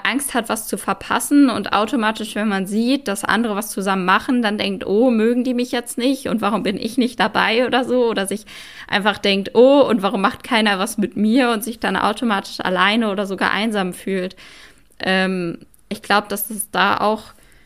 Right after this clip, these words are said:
dass das auch voll damit reinspielt,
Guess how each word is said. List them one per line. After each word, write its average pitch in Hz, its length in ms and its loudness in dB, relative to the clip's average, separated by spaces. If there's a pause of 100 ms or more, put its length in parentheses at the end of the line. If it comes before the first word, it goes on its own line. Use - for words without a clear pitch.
(400)
dass 233 160 -2
das 214 260 -2
auch 254 220 2
voll 220 600 0
damit 196 360 -2
reinspielt, 185 800 -2